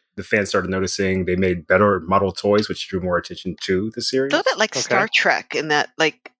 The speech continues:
Speaker 3: Had a life afterwards.
Speaker 2: Yeah, like,
Speaker 1: Yeah.
Speaker 2: fans caught on, and then it, it just
Speaker 1: And
Speaker 2: went
Speaker 1: they
Speaker 2: from
Speaker 1: made
Speaker 2: there.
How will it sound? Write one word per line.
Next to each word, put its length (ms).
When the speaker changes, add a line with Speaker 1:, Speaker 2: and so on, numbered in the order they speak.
Speaker 3:
Had 200
a 60
life 280
afterwards. 680
Speaker 2:
Yeah, 340
like, 160
Speaker 1:
Yeah. 180
Speaker 2:
fans 420
caught 300
on, 300
and 240
then 160
it, 160
it 260
just 340
Speaker 1:
And 60
Speaker 2:
went 160
Speaker 1:
they 80
Speaker 2:
from 140
Speaker 1:
made 80
Speaker 2:
there. 320